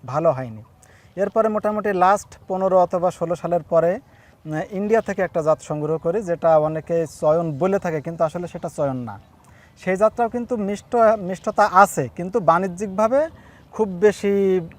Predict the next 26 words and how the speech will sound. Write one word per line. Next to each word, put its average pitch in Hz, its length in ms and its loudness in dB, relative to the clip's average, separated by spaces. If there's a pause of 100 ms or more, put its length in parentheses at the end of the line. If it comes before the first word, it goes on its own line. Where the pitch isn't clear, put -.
(160)
উন্নত 190 320 0
না। 131 240 -4 (640)
তারপরে 233 400 4
অনেক 214 280 2
চেষ্টা 208 300 -4
করেছি, 214 280 -4
সেখান 185 320 -4
থেকে 190 240 -4
ভালো 165 320 0
কোনো 175 200 -2
জাত 160 220 4
সংগ্রহ 156 320 -4
করতে 175 240 -6
পারি 165 220 0
নাই। 190 200 -4 (520)
তারপরে 185 360 4
আমাদের 170 320 0
দেশে 175 200 -4
যারা 170 240 6
ইম্পোর্টার 165 480 0
আছে 180 320 0 (600)
বা 156 180 4
যারা 165 260 6
আগে 175 440 4
নিয়ে 185 200 2
এসছে, 208 360 -4